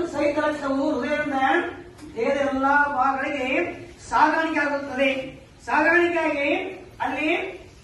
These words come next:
ಜೀವಕೋಶ ಮತ್ತು ಲೋಪನ ಅಂತ ಹೇಳಿದ್ವಿ. ಹೆಂಗ ನಮಗೆ ಅಂದ್ರೆ ಇದು ಅಪಧಮನಿ, ಇದು ಕವಲಾಗದಿಂದ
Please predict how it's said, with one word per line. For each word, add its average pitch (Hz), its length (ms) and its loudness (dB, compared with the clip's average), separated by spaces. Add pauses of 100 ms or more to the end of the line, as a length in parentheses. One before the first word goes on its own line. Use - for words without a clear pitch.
(460)
ಜೀವಕೋಶ 339 680 4 (460)
ಮತ್ತು 294 260 -4 (140)
ಲೋಪನ 349 260 4
ಅಂತ 302 140 -2
ಹೇಳಿದ್ವಿ. 254 260 -4
ಹೆಂಗ 302 160 -4
ನಮಗೆ 269 340 -4 (520)
ಅಂದ್ರೆ 277 180 -2 (120)
ಇದು 294 140 2 (920)
ಅಪಧಮನಿ, 330 520 4 (340)
ಇದು 330 160 -6
ಕವಲಾಗದಿಂದ 311 560 4